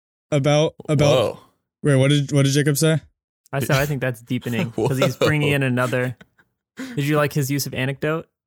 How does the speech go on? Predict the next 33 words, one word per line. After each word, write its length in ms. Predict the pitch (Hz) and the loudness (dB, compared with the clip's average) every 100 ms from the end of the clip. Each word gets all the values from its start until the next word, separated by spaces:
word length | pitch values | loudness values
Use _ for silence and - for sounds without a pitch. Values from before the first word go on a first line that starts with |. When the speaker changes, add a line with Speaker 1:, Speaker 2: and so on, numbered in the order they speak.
| _ _ _ _ _ _ _ _ | _ _ _ _ _ _ _ _
Speaker 1:
I 120 | 165 | 0
know. 120 | 170 | 4
I 80 | 151 | 2
feel 140 | 147 185 | 2 2
like 120 | 147 | 2
his, 200 | 151 151 - | 0 -2 -4
like, 240 | 127 143 123 | 0 2 2
if 160 | 151 | 2
he 120 | 139 143 | 4 4
had 180 | 151 | 4
an, 120 | 147 135 | 0 -2
an 500 | 139 - 139 131 - - | -4 -2 0 0 -2 0
additional 420 | 143 165 156 143 | 2 4 2 2
anecdote 460 | 127 123 117 120 | 4 4 2 2
about 340 | 117 104 127 120 | 2 2 2 0
crab 380 | - 127 113 104 | 0 2 2 2
specifically, 760 | - 110 147 127 - 110 104 - _ _ - | 0 0 2 2 2 2 0 -2 _ _ 0
he 140 | 147 | 4
would 140 | 139 | 4
have 100 | 131 | 4
just 220 | 117 117 - | 4 2 2
deepened 460 | 131 123 120 110 | 2 4 2 2
the 80 | 117 | 0
fact 240 | 104 113 | 2 2
that 140 | 113 101 | 0 -2
there 120 | 113 | 0
is 160 | 139 131 | 2 0
a 60 | |
problem 320 | 107 113 110 | 0 0 0
with 120 | 107 98 | 0 -2
upcharging 580 | 113 - 110 104 104 95 | -4 0 2 2 0 -4
for 80 | |
crab. 440 | 98 131 110 95 | -2 2 4 2